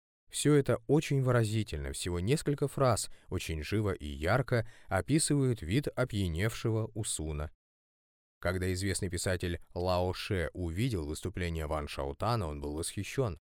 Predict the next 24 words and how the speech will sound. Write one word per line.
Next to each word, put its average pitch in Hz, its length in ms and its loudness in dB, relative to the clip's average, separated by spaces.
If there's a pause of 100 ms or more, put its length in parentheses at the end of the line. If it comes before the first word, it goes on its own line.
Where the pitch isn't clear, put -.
(560)
Услышав 131 640 4
это 120 260 4
описание, 101 600 2
можно 92 340 0
сразу 82 460 0
представить 76 580 -2
себе 98 200 -2
эту 95 260 -4
картину. 110 580 -2 (520)
В - 80 -4
его 120 220 6
рассказе 127 460 4
нет 117 220 2
ни 110 80 4
одного 98 320 2
лишнего 117 460 0
слова. 135 500 -2 (340)
Стоит 87 400 0
их 92 120 0
записать, 113 580 0 (240)
получится 80 540 -2
готовое 98 640 2
литературное 76 760 -4
произведение. 92 840 -4